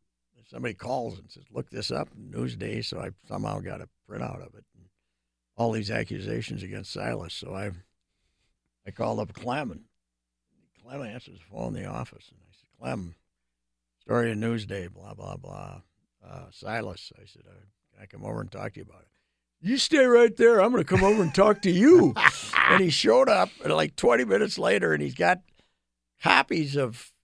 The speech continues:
Speaker 1: columns that I'd written the last two years with stuff marked out in yellow that he'd apparently been sitting on
Speaker 2: Oh.
Speaker 1: for a while and
Speaker 2: Oh.
Speaker 1: started re-, re-,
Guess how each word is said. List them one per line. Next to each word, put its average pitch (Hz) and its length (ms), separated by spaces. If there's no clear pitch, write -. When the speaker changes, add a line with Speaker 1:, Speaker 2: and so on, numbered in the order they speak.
Speaker 1:
columns 208 520
that 123 100
I'd 120 180
written 117 440
the 110 80
last 135 340
two 160 140
years 147 320
with 98 160
stuff - 460
marked 147 360
out 151 260
in 147 60
yellow 147 500
that 147 160
he'd 147 140
apparently 226 580
been 175 240
sitting 220 500
on 151 360
Speaker 2:
Oh. 349 220
Speaker 1:
for - 320
a 220 40
while 170 520
and 127 140
Speaker 2:
Oh. 160 80
Speaker 1:
started 160 600
re-, - 380
re-, - 360